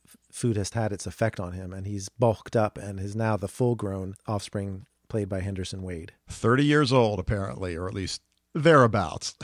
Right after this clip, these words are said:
Speaker 2: <laughs> according to J D.
Speaker 1: Right. <laughs>
Speaker 2: Uh, so anyway, like you said, now we're in the present day. Molly's in the bar, and her son comes up to her and asks if this seat's taken. And, of course, the dramatic irony, we know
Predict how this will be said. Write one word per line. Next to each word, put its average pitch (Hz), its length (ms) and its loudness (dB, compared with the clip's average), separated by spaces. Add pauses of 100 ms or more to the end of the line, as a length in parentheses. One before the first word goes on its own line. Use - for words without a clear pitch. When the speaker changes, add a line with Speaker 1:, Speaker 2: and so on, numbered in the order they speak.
Speaker 2:
<laughs> - 160 -12
according 117 420 4
to 113 80 4
J 101 240 0
D. 85 280 -8 (460)
Speaker 1:
Right. 110 300 0
<laughs> 104 60 -8 (220)
Speaker 2:
Uh, 120 260 6
so 143 320 4
anyway, 156 300 8
like 139 200 4
you 214 60 2
said, 139 360 4 (100)
now 170 300 4
we're 202 120 4
in 175 80 2
the 156 60 2
present 151 420 4
day. 110 380 0 (460)
Molly's 160 460 4
in 170 80 4
the 135 80 6
bar, 113 580 4 (340)
and 113 840 2
her 113 140 -4
son 151 640 6 (300)
comes 131 260 4
up 180 200 2
to 131 160 2
her 120 340 4
and 123 80 2
asks 110 400 0
if 117 160 -2
this 117 160 -2
seat's - 380 -2
taken. 117 560 2
And, 117 480 2
of 110 220 -4
course, 117 320 0
the 107 320 0
dramatic 113 520 2
irony, 110 360 4
we 120 260 6
know 117 580 6